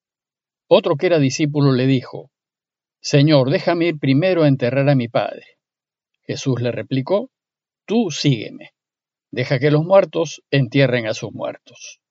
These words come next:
Vimos que luego del Sermón del Monte, Jesús empezó a poner en práctica lo que había enseñado. Y a este respecto, Mateo nos presenta tres series de milagros.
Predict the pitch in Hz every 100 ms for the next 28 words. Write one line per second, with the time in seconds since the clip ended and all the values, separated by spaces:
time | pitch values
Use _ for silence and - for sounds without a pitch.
0 | _ _ _ _ _ _ _ _ _ _
1 | _ _ _ 175 226 196 165 160 196 190
2 | 160 143 135 175 170 156 151 123 117 139
3 | 135 110 156 139 135 120 110 143 127 120
4 | 135 143 147 143 139 - 139 135 120 113
5 | 107 117 120 135 123 110 - - _ _
6 | _ _ _ _ - 120 156 208 220 208
7 | 151 160 143 160 143 120 120 151 139 143
8 | 139 143 139 143 135 135 135 143 _ _
9 | - 180 185 - 180 165 160 143 147 143
10 | 139 110 95 - - -